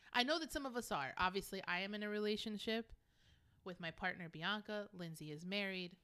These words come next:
Lauren is single. So I think we have a nice mix of, okay, experiences. Do you really think we need a relationship to be in a relationship the rest of our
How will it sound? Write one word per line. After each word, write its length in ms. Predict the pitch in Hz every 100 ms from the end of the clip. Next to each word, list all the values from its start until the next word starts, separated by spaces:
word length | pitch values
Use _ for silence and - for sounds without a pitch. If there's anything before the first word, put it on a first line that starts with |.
| -
Lauren 300 | 185 175 160
is 100 | 156
single. 360 | - 180 147
So 140 | 147 254
I 60 |
think 160 | 294 381
we 100 | 359
have 180 | 277 254
a 60 | 214
nice 540 | 202 196 - - - -
mix 420 | 202 202 185 -
of, 200 | 202 175 170 -
okay, 460 | 196 - 180 170 180
experiences. 960 | 208 - - 190 180 208 233 285 294 - - - -
Do 80 |
you 220 | 320 415 427 -
really 320 | 339 330 311
think 220 | 285 220 180
we 100 | 196
need 160 | 180 170
a 80 |
relationship 680 | 160 160 160 - 143 - 151 -
to 80 | 226
be 160 | 226 233
in 80 |
a 60 | 202
relationship 500 | 160 139 139 135 - -
the 80 | 147
rest 220 | 139 -
of 80 |
our 100 | 156